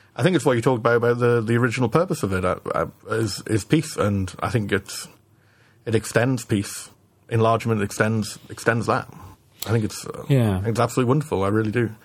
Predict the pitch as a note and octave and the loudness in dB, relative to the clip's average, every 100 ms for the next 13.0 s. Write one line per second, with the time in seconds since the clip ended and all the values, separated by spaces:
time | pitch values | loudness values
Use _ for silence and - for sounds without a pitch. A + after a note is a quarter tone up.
0 | _ - - - D#3+ A3 B2 G#2+ G2+ C3 | _ -20 -18 2 2 4 0 0 2 2
1 | A2 C#3 B2+ D#3 F3 B2+ G2+ F2+ F#2 G2 | 4 2 2 0 0 0 0 -2 -2 -2
2 | D#3 - _ _ _ _ _ _ _ - | -4 -12 _ _ _ _ _ _ _ -20
3 | _ - A2+ C3 A#2 A2+ A2+ A2 G2+ B2+ | _ -2 2 4 4 4 2 0 2 2
4 | B2+ - - G#2+ G#2 F#2+ - G#2 - A2+ | 0 -4 -2 2 4 2 0 0 0 0
5 | - A#2 A#2 A#2+ A2 B2 D#3 - G#2 G#2+ | 0 0 0 -2 0 0 0 -4 -6 0
6 | A2+ G#2 A2 - _ _ _ - G2 F#2+ | 0 0 -4 -14 _ _ _ -8 -4 -2
7 | F#2+ E2+ G#2 G#2+ G2+ F#2+ - _ _ _ | -2 -2 0 0 0 -2 -10 _ _ _
8 | - A2 G#2 - B2 - G2 G2 - _ | -4 -2 0 0 0 0 -2 -4 -10 _
9 | _ _ - G#2 G#2 G2 A2 G#2+ - G2+ | _ _ -4 0 0 0 2 0 0 0
10 | F#2 G2 G2+ G2+ G2+ - G#2 G#2 - B2+ | 0 0 0 2 0 0 0 0 2 2
11 | B2+ A2+ G#2+ F#2 F#2 F#2 F2+ D#2 G2+ - | 4 0 0 -4 -2 -2 -4 -6 -8 -2
12 | G#2 F2 D#2+ - - - _ - A2 | 0 0 -2 -8 -20 -20 _ -4 -2